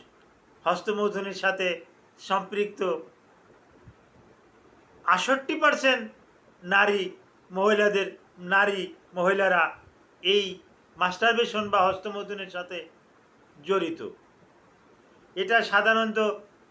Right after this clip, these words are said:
বারো থেকে আঠারো বছর বয়স পর্যন্ত এটা ব্যাপক হারে এটা করে। কোনো না কোনো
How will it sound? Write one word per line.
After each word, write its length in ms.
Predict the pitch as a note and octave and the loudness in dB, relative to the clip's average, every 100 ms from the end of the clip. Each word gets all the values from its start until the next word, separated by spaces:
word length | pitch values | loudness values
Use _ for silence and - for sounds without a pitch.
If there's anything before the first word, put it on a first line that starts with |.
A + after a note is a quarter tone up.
| _ - | _ 0
বারো 300 | F3+ G#3+ A3 | 4 4 4
থেকে 460 | A3 G#3+ G#3+ G3+ - - - - | 2 2 0 -2 -8 -20 -20 -2
আঠারো 640 | E3 F3+ G3+ G#3+ G3+ - - _ _ - | 0 2 4 4 2 -4 -18 _ _ -2
বছর 320 | G3+ G3 G#3 | -2 2 0
বয়স 220 | F#3+ G3+ | 2 0
পর্যন্ত 540 | G3+ G3+ F#3+ F#3 F#3+ F3+ - _ - | 0 -4 -4 -4 -6 -6 -10 _ -12
এটা 400 | F#3 G3 F3 - - _ - - | -2 2 2 0 -8 _ -18 2
ব্যাপক 520 | G#3 A#3 A#3+ A3+ - | 4 4 4 2 4
হারে 360 | G#3 G3+ F3 - - | 2 2 -2 -10 -14
এটা 220 | F3+ F#3+ | -4 -4
করে। 440 | F#3+ F#3+ F3+ D#3+ - _ _ _ | -2 0 0 -2 -8 _ _ _
কোনো 220 | F#3+ A3 | -6 -2
না 140 | A3+ A3 | 2 0
কোনো 440 | A3 A3 G#3+ G#3 | 0 0 0 -2